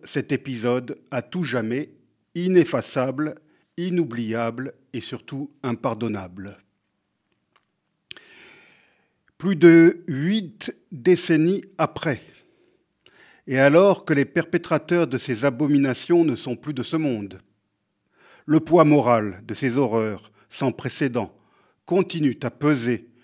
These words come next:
sur la totalité du peuple allemand. Pourtant, tous les Allemands de l'époque n'étaient pas des nazis, et quelques-uns même ont héroïquement fait face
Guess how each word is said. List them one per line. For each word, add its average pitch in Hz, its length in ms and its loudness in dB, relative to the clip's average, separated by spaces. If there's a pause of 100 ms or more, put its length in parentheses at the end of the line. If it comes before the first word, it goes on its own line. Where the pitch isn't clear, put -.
(160)
sur 135 200 -6
la 120 100 0
totalité 127 880 -2 (120)
du 120 120 -14
peuple 117 300 -4
allemand. 107 360 -4 (880)
Pourtant, 143 500 -4 (760)
tous 190 120 -2
les 175 200 6
Allemands 151 260 6
de 139 100 0
l'époque 190 540 -2 (640)
n'étaient 139 240 -2
pas 151 140 2
des 120 100 0
nazis, 147 560 0 (320)
et 139 120 -6
quelques-uns 131 500 2
même 185 320 4 (1120)
ont 165 340 6 (280)
héroïquement 190 600 6
fait 147 200 -2
face - 580 -2